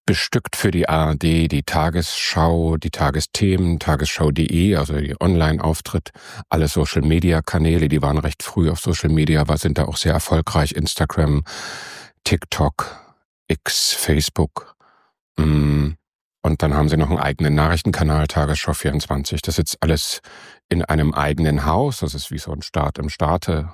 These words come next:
auf dem Gelände des Norddeutschen Rundfunks in Hamburg-Lockstedt. Ein zwanzig Millionen teurer, schicker Neubau, zweitausendachtzehn eröffnet. Alle sollten schön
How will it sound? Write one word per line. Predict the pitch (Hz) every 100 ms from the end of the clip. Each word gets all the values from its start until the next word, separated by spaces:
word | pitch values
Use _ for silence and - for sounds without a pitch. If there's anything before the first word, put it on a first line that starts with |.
| -
auf | 78
dem | - 73
Gelände | 73 76 85 78
des | 78
Norddeutschen | 82 73 78 73 -
Rundfunks | 73 87 123 - 92 85 - -
in | 80 73
Hamburg-Lockstedt. | 71 69 76 73 - 82 78 - - - - - - - - _ -
Ein | 76 76 76 82
zwanzig | - 73 - -
Millionen | 76 73 73 76 76
teurer, | - 78 71 73 73 76 -
schicker | - - 80 73
Neubau, | 76 82 95 95 92 95 90 -
zweitausendachtzehn | 120 - 87 87 82 85 - - 98 85
eröffnet. | 80 82 - 78 - - - - - _ -
Alle | 76 73
sollten | 73 71 82
schön | - 82 78 76